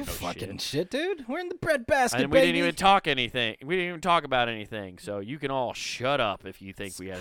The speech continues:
Speaker 1: an opinion
Speaker 2: Great.
Speaker 1: there.
Speaker 2: It's great. So, uh, let's take a nice friendly wager. Who's coming out on top?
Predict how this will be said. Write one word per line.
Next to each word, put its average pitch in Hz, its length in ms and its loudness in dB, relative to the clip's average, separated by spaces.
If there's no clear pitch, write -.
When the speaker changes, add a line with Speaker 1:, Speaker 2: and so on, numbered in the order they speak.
Speaker 1:
an 120 60 -6
opinion 131 200 -4
Speaker 2:
Great. 110 320 -2
Speaker 1:
there. - 120 -14
Speaker 2:
It's - 160 -6
great. 160 220 0
So, 120 400 0
uh, 104 460 -2
let's 127 240 -8
take 156 160 0
a 147 40 -4
nice 139 220 0
friendly 143 300 2
wager. 139 380 2
Who's 196 240 0
coming 214 280 0
out 190 120 0
on 185 160 0
top? 120 420 -2